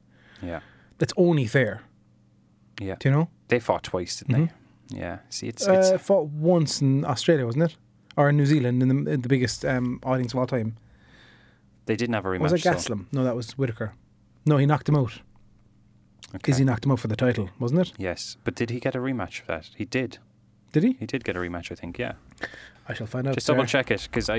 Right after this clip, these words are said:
Speaker 1: I thought they fought twice already. So again, it's, if it, if they did, it's the same scenario as Max and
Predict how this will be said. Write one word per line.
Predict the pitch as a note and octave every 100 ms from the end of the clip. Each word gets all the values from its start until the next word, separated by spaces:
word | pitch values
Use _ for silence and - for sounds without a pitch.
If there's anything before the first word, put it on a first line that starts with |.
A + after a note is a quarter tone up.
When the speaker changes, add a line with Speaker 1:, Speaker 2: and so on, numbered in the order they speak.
| A2
Speaker 1:
I | A2
thought | - A#2
they | A2+
fought | G#2+ G#2 F#2+
twice | - G2+ -
already. | F#2+ F#2 F2+
So | -
again, | G#2 A2+ G#2+
it's, | - -
if | G2+ -
it, | A2
if | G#2 G#2+
they | -
did, | G2+ A2
it's | G2+ -
the |
same | F#2+ G#2+ G2
scenario | G2+ G2 F#2+ F#2
as | F2+
Max | G2 F#2 -
and | F#2+ F2+